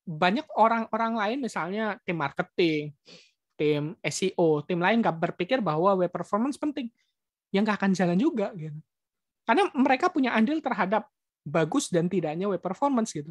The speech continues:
Misalnya tim marketing tambah-tambahin, eh, script terus-terusan, ya karena mereka nggak peduli dengan web performance, tapi kalau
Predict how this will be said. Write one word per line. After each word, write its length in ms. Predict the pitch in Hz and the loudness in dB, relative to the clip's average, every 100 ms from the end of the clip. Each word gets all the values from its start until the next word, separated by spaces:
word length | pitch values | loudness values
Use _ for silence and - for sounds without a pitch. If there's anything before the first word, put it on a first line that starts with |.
| 156 | -10
Misalnya 400 | 165 185 220 233 | -2 2 2 0
tim 160 | 196 | -2
marketing 560 | 175 165 - 180 247 240 _ _ _ _ _ _ | -2 -4 -6 0 2 2 _ _ _ _ _ _
tambah-tambahin, 1120 | - 147 151 - 147 156 156 156 156 156 151 151 _ _ _ _ _ _ _ 143 | -4 -2 -2 0 0 2 2 2 2 0 -4 -8 _ _ _ _ _ _ _ -8
eh, 300 | 135 135 147 | -6 -4 -6
script 400 | - 233 247 - _ _ _ _ _ _ | 0 4 4 2 _ _ _ _ _ _
terus-terusan, 640 | - 170 202 196 220 151 | -2 0 2 2 4 0
ya 80 | 151 | -4
karena 220 | 151 165 262 | -4 -2 0
mereka 180 | 226 | 0
nggak 240 | 262 175 156 | -2 -4 -4
peduli 240 | 147 151 | -4 -4
dengan 240 | 147 147 139 | -4 -4 -6
web 140 | 139 | -6
performance, 380 | 165 - 226 208 | -6 0 0 0
tapi 180 | 208 226 | -2 0
kalau 240 | 214 190 | 0 0